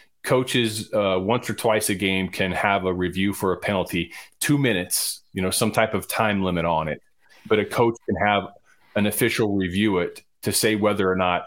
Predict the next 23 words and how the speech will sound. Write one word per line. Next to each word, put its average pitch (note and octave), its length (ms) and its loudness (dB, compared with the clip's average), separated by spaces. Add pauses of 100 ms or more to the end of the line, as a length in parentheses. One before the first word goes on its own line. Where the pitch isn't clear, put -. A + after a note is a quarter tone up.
that F#2+ 400 2
was F2+ 560 0 (100)
an F#2 200 -2
accurately F#2 800 0
called F2 500 2 (220)
penalty. - 540 -4 (300)
Maybe C3 300 4
it's D3+ 140 0
just C3+ 220 0
once A2+ 340 2
a F#2 60 0
game, D2 280 -6 (640)
okay? G#2+ 320 2 (400)
But A2+ 400 -4
give, C3+ 520 2 (1800)
give C3+ 260 4
a C3+ 80 4
coach A#2 380 2
an G#2 100 2
option F#2+ 400 0
to F2+ 40 -2
do G2+ 220 2
that A2 320 2